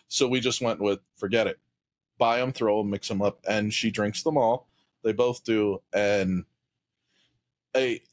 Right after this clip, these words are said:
I cannot imagine spending a hundred, hundred bucks a week on formula. Like, we're spending, I bet you I spend three hundred dollars a month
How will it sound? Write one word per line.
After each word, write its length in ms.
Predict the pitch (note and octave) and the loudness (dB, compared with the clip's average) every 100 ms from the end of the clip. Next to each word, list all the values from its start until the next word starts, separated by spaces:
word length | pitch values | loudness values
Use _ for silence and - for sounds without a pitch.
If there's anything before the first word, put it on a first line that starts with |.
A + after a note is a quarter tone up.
| - | -4
I 160 | C3 | -2
cannot 400 | C#3 C#3 A#2+ A2+ | -2 -4 -4 -2
imagine 560 | G#2+ G2 F#2+ F#2+ F2+ F2 | -2 -2 -2 -2 -4 -6
spending 520 | - F#2 F2 E2+ D#2 - | -6 -2 0 -2 -4 -12
a 40 | - | -8
hundred, 480 | F#2+ F#2 E2 D#2 D2+ _ _ _ _ | -4 -2 -2 -8 -14 _ _ _ _
hundred 220 | - A#2 A#2 | -4 -2 0
bucks 440 | G#2+ A2+ - - _ - - | 0 0 -4 -6 _ -8 -2
a 80 | |
week 440 | G2+ E2+ A#2+ - - - - - | -2 0 -2 -4 -16 -20 -16 -4
on 120 | G#2+ G#2+ | -4 -4
formula. 540 | A2+ G#2 B2 C#3 D3 - | -4 -2 -2 -4 -6 -2
Like, 240 | A#2+ G2+ A2 | 0 0 -4
we're 220 | A#2 F3+ | 0 2
spending, 600 | - E3 C#3 A#2+ G2 E2+ _ _ _ _ _ _ _ _ _ _ _ _ _ _ - - - _ _ _ _ D3 | 2 0 0 0 -2 -6 _ _ _ _ _ _ _ _ _ _ _ _ _ _ -20 -20 -20 _ _ _ _ 0
I 120 | F3 | 2
bet 300 | D#3 C#3+ - | 2 0 2
you 100 | C3 | 2
I 80 | A#2 | 0
spend 380 | - A2+ G2+ | 0 -2 -4
three 580 | - - - - A#2 A2+ | -8 -12 -10 0 4 4
hundred 260 | A2 G#2+ G2+ | 4 2 4
dollars 340 | G2 F#2 E2+ | 4 2 0
a 60 | F2 | -4
month 460 | E2+ E2+ F2 E2+ | -4 -4 -4 -6